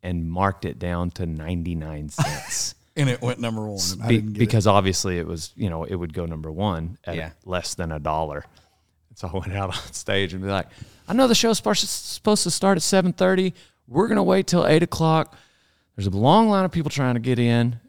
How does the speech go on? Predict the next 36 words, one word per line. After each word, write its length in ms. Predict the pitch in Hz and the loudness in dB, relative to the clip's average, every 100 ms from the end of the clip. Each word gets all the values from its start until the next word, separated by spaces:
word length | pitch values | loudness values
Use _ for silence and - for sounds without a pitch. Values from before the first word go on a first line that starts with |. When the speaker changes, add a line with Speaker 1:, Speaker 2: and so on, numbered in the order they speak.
| - | -6
Speaker 1:
and 300 | 113 104 95 | -2 0 2
Blake 240 | 113 226 | 4 4
Shelton's 460 | - 190 165 160 139 | 4 2 2 2 2
at 100 | 131 | 2
the 80 | 110 | 0
front 260 | - 120 | 2 2
of 100 | 95 | 4
it, 160 | 104 - | 2 0
just 300 | 110 - - 110 | -2 -4 -6 0
refusing 600 | 113 - 185 202 147 123 | 0 4 6 6 6 4
to 60 | |
pay 180 | - 123 | 6 6
more 240 | 120 120 120 | 8 8 8
than 120 | 120 | 6
a 60 | |
dollar." 380 | 120 107 85 87 | 10 10 10 6
<laughs> 420 | - - 190 - 147 - 277 - | 4 6 4 4 4 8 8 8
That's 960 | 220 226 - 233 - 214 254 254 269 381 | 8 8 8 4 6 6 4 4 2 2
what 340 | - 277 - | 2 2 4
I 140 | 285 - | 4 4
told 220 | - 220 | 6 8
the 140 | 208 196 | 8 6
crowd. 340 | - - 175 | 6 6 6
Speaker 2:
<laughs> 100 | 214 | 6
I 400 | - 185 - - 208 | 6 6 8 6 6
remember 520 | 185 165 165 165 202 | -4 -2 -4 0 0
that. 360 | - - 165 - - - - - - | 0 0 0 0 -10 -10 -10 -20 -20
Speaker 1:
<laughs> 400 | - _ - - | -20 _ -8 -2
Refusing 720 | 220 175 - 359 403 277 190 | -2 0 -2 0 2 6 6
to 60 | 175 | 8
pay 240 | 190 175 | 10 8
more 260 | 175 240 262 | 10 10 10
than 140 | 277 | 12
a 80 | 240 | 10
dollar. 240 | - 175 | 12 12
<laughs> 40 | 160 | 10